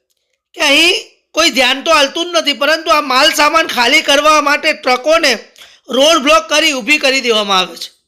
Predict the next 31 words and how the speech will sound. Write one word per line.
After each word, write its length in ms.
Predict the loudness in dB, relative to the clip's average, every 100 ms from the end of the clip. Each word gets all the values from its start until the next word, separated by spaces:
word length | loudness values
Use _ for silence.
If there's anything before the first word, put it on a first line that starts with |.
| _ _ _ _
આવા 260 | 0 2 2
સમયે 320 | 2 2 2
અકસ્માતનું 640 | 2 -2 -2 -2 -2 -4
મોટું 320 | -6 -4 -4
જોખમ 360 | -2 -2 0 2
રહેતું 320 | 0 2 2
હોય 120 | 2
છે. 140 | 0 -10 _ -20 -20 _ -4
મકરપુરા 500 | -2 0 0 0 0
વિસ્તારના 460 | 0 -2 0 0
બિલ્ડરો 420 | -2 0 2 4 2 -4 _ _ _ _
પોતાની 400 | -2 0 0 0
મનમરજી 560 | -2 -2 0 0 0
મુજબ 380 | -2 -2 0 0 -2 -16 _
પોતાની 380 | -6 -2 0 0
સાઈડોનું 460 | 0 0 2 0 -2
કામ 300 | 0 -2 0
ચલાવી 380 | 0 2 2 2
રહ્યા 200 | 0 -2
છે. 120 | -8 _ _ _ _ -2
લોકોની 520 | 0 2 0 2 0 -2 _ _ _ _ -6
ચિંતા 400 | -4 -2 0 0
કર્યા 300 | 2 2 4
વગર 420 | 2 2 2 0
જ 40 | -2 -14 _ _ _ _ _
જેનું 380 | -2 -2 -2 0
જે 200 | 2 2
થવું 260 | 2 2
હોય 180 | 2 2
તે 180 | 2 0
થાય, 380 | 0 0 0